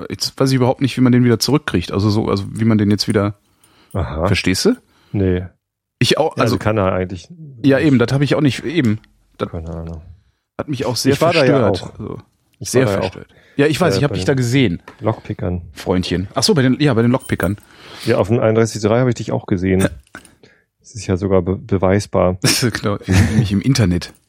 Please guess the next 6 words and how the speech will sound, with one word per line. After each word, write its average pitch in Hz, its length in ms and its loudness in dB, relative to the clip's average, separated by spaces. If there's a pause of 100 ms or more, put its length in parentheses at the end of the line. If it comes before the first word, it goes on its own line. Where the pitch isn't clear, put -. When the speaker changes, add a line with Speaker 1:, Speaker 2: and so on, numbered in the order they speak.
(640)
Speaker 2:
Wir 107 140 -4
sind 110 160 -2
im 107 100 -4
Internet. 110 320 -4 (360)
Alter, 85 400 -10
ich - 240 -16